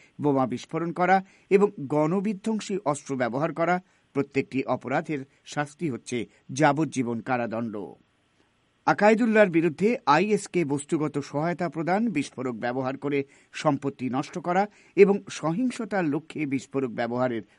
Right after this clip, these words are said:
অভিযোগও আনা হয়েছে। নিউ ইয়র্কের দক্ষিণ এলাকায় যুক্তরাষ্ট্রের ভারপ্রাপ্ত অ্যাটর্নি একটি সংবাদ সম্মেলনে এই অভিযোগ আনেন। নিউ ইয়র্কে সোমবারে সন্ত্রাসী হামলাকারী আকায়েদুল্লাহর পরিবারের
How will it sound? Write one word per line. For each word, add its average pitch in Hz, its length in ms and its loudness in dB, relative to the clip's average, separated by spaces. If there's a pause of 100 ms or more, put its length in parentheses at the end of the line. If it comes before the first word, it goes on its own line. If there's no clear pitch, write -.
অভিযোগও 147 480 0
আনা 127 300 -2
হয়েছে। 110 520 -6 (520)
নিউ 160 120 4
ইয়র্কের 214 460 2
দক্ষিণ 202 340 -2
এলাকায় 175 400 0
যুক্তরাষ্ট্রের 147 580 -2
ভারপ্রাপ্ত 135 540 -2
অ্যাটর্নি 180 520 -2 (240)
একটি 147 240 -2
সংবাদ 131 420 -4
সম্মেলনে 139 560 -4 (240)
এই 127 320 0
অভিযোগ 123 400 -2
আনেন। 98 440 -8 (480)
নিউ 165 100 2
ইয়র্কে 240 360 2
সোমবারে 170 500 0
সন্ত্রাসী 165 520 -6
হামলাকারী 143 640 -4
আকায়েদুল্লাহর 139 600 -2
পরিবারের 123 500 -4